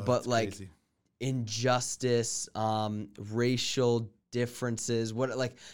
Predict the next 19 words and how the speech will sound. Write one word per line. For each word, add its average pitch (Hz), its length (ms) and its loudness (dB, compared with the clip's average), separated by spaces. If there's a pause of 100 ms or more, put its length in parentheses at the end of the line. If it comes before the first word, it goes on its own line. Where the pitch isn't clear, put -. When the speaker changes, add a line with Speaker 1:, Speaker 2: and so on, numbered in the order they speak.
Speaker 1:
just 151 260 0 (220)
the 139 120 4
stuff - 580 2
that's 170 220 4
going 139 420 4
on 117 300 4
in 113 100 0
our 113 180 4
cities. 98 680 -2 (400)
Um, 113 420 4 (300)
and 139 240 4
we 165 300 6
had 156 220 0
spent 135 640 2
a 123 100 2
good 123 360 2
while 113 760 2 (120)
talking 110 560 0
about, 104 600 -2